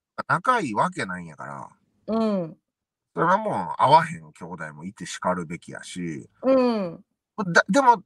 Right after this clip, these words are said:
Speaker 1: 兄弟やから顔合わせなあかんタイミングもあるし、
Speaker 2: うん。
Speaker 1: なんかい-、なんかやってかなあかんタイミングもあるから、
Speaker 2: うん。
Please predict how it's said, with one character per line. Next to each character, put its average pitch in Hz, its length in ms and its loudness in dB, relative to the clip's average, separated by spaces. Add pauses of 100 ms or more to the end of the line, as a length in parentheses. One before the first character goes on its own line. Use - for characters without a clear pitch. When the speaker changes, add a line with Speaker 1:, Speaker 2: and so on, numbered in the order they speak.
Speaker 1:
兄 - 120 0
弟 285 300 6
や 202 140 -10
か 185 80 -2
ら 180 100 -4
顔 233 200 -2
合 226 220 0
わ 226 80 -4
せ 220 100 -12
な 190 120 -6
あ 165 60 -10
か 190 140 -6
ん 180 80 -16
タ 196 160 -8
イ 196 40 -16
ミ 196 100 -16
ン 190 60 -16
グ 196 80 -8
も 151 140 -4
あ 180 100 -2
る 226 120 -10
し、 339 520 -14 (300)
Speaker 2:
う 254 140 -2
ん。 247 80 2
Speaker 1:
な 226 60 0
ん 214 40 0
か 196 60 0
い-、 175 160 -4 (240)
な 190 100 0
ん 202 40 -6
か 180 100 2
や 180 80 4
っ - 40 -10
て - 180 -8
か 190 100 -2
な 151 120 -2
あ 151 40 -10
か 175 140 -4
ん 165 80 -10
タ 190 180 -2
イ 190 40 -6
ミ 190 120 -8
ン 190 40 -10
グ 190 100 -6
も 127 140 0
あ 135 80 2
る 220 120 -4
か 160 140 0
ら、 202 300 4 (360)
Speaker 2:
う 220 140 -4
ん。 214 200 -2